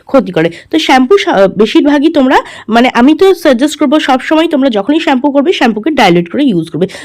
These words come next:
যদি সময় না থাকে, তোমরা এরকমভাবে রাইস ওয়াটার বানাতে না পারো বা কিছু অ্যাড করতে না পারো,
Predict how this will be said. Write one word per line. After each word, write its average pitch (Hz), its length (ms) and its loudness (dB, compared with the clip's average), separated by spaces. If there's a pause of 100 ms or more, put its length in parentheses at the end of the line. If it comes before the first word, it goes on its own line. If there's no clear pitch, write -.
যদি 233 180 2
সময় 220 340 0
না 262 140 2
থাকে, 269 300 -2
তোমরা 226 440 0 (760)
এরকমভাবে 220 480 4
রাইস 196 320 0
ওয়াটার 202 280 0
বানাতে 180 340 0
না 208 180 2
পারো 202 260 0
বা 208 140 -2
কিছু 330 280 -2
অ্যাড 226 220 -2
করতে 202 280 0
না 233 200 2
পারো, 214 160 0